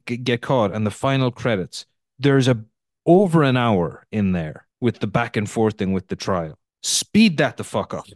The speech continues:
<laughs> is, is, is all I'm saying. Just speed it the fuck up. Brendan Fraser makes an appearance. He's very good in it. Jesse Plemons, good in everything.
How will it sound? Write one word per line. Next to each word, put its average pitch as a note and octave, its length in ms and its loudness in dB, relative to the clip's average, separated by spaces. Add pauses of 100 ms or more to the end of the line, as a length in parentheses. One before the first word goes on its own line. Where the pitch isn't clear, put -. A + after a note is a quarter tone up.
(140)
<laughs> - 220 -2
is, F3 380 2
is, D#3+ 240 2
is D#3+ 180 2
all F#3+ 220 4
I'm C3+ 140 0
saying. F#2+ 400 -4 (360)
Just C#3+ 220 -2
speed G#3 320 4
it E3 160 2
the A#2 80 -4
fuck B2 340 -2
up. F2 260 -8 (460)
Brendan G#3+ 260 4
Fraser G3 320 4
makes G#3 200 2
an G3+ 80 2
appearance. G#3 340 2
He's D3 160 0
very B2+ 180 0
good D3 120 0
in F#3 60 2
it. G3 100 0
Jesse A#2+ 280 -2
Plemons, E3 440 0
good A#2+ 160 2
in A2 120 4
everything. A#2+ 420 -2